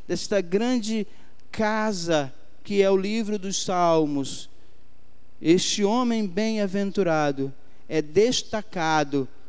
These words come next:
porque o seu prazer ou o seu deleite está na lei do Senhor Deus.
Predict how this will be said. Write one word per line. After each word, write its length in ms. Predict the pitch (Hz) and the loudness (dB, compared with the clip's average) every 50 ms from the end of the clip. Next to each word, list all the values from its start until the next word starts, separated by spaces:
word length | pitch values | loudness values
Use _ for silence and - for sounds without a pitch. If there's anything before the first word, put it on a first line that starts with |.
| - - - | -10 -8 -4
porque 300 | 170 165 156 - - 175 | -2 -2 -2 0 2 4
o 100 | 170 165 | 4 4
seu 840 | 160 - - - - 202 196 202 226 233 233 233 233 233 233 226 - - - - - - - - - - | 2 0 -2 -2 2 4 4 6 6 6 4 2 2 -2 -4 -6 -6 -8 -10 -10 -10 -10 -10 -10 -8 -4
prazer 720 | - 196 190 185 165 143 143 139 143 143 143 139 131 139 - - | -2 0 0 0 -2 -2 -2 0 0 0 0 0 -2 -4 -4 0
ou 340 | 160 170 175 175 170 165 - - - - | 2 6 6 6 6 4 0 -6 -6 -2
o 120 | 180 175 | -2 0
seu 580 | 160 - - - - 220 220 226 233 247 240 233 | 0 0 0 0 4 4 6 6 6 4 2 -2
deleite 1200 | 180 165 165 208 214 208 202 185 185 190 190 190 190 190 190 180 165 - - - 185 165 143 131 - - - - - - - - - - - - | -2 2 2 2 4 4 2 2 4 4 6 6 6 4 2 -2 -6 -6 -6 -4 -4 -4 -4 -6 -6 -8 -8 -10 -10 -10 -10 -10 -10 -10 -10 -10
está 280 | 151 - - - 170 160 | -10 -8 -8 -6 -6 -4
na 140 | 156 151 | -4 -4
lei 320 | 143 139 131 131 127 123 117 | -4 -4 -2 -2 -2 -2 -4
do 120 | 107 117 | -4 -6
Senhor 500 | 110 - - 135 127 117 117 113 104 107 | -6 -6 -6 -6 -6 -6 -6 -6 -6 -6
Deus. 520 | - - 117 110 98 101 - - - - | -6 -6 -6 -6 -6 -8 -8 -8 -8 -8